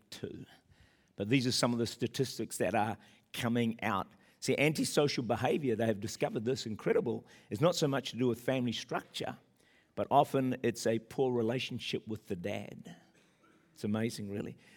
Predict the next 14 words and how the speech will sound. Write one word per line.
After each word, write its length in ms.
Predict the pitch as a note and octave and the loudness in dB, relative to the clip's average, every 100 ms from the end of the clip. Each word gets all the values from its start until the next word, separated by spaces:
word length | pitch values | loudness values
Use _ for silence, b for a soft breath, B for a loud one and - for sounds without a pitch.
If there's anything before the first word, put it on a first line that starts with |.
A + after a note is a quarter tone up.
| B | B
The, 220 | B2+ D#3 | 2 4
the, 160 | B2+ D#3 | 6 4
remember 280 | C#3 F3 F#3 | 4 4 4
the 60 | |
Columbine 600 | F3+ E3 E3+ D#3 D#3 D3+ | 6 8 8 4 2 2
massacre? 420 | D3 D#3 F#3+ - - - _ _ b b - | 0 0 -2 -6 -12 -16 _ _ b b 0
Well, 140 | C#3 | 4
after 280 | G3+ B3 F3+ | 4 2 4
that, 220 | D#3 D3+ | 6 6
they 100 | D3+ | 6
did 180 | C#3+ D#3 | 4 4
this 180 | D#3 C#3+ | 0 -2
massive 680 | C3+ F#3 G3+ A3+ - G#3 | -6 -6 -4 0 0 0
survey 640 | - - G#4 A4+ - - | -4 -4 -4 -4 -8 -10